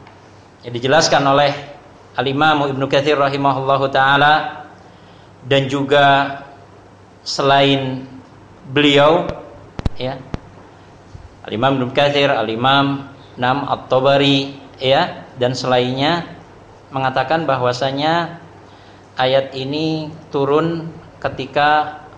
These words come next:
Rasulullah Shallallahu Alaihi Wasallam, ya, memerintah atau ber-, mulai berdakwah kepada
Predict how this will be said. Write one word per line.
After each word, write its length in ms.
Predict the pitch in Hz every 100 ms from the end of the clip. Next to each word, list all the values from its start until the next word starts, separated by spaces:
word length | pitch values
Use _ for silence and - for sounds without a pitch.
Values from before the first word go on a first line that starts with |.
| - -
Rasulullah 720 | 131 131 143 131 127 143 139
Shallallahu 720 | 143 135 127 131 143 139 127
Alaihi 640 | 127 127 135 135 127 123
Wasallam, 720 | 120 117 - 139 139 156 160 151 - - - - - - - - - - - - - - - - -
ya, 320 | 127 143 139 -
memerintah 720 | 127 131 127 123 127 151 -
atau 240 | 139 143 131
ber-, 240 | 123 127
mulai 320 | 160 170 151
berdakwah 560 | 135 123 131 139 147 123
kepada 640 | 139 127 120 135 143 -